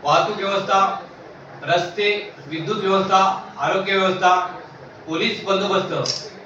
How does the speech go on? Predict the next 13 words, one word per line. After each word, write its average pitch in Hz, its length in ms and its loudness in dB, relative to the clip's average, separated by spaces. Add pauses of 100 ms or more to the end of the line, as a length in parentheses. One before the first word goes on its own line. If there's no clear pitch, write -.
(600)
सुरक्षा 208 340 2
व्यवस्था, 180 400 2
पार्किंग 190 460 2
व्यवस्था, - 520 -2 (2000)
स्वयंसेवक, 190 600 4 (640)
पाणी 170 220 4
पुरवठा 208 560 2
या 196 200 0
सर्व 202 240 2
मुद्द्यांवर 202 840 2
आढावा 180 420 4
घेण्यात - 280 2
आला. 143 280 0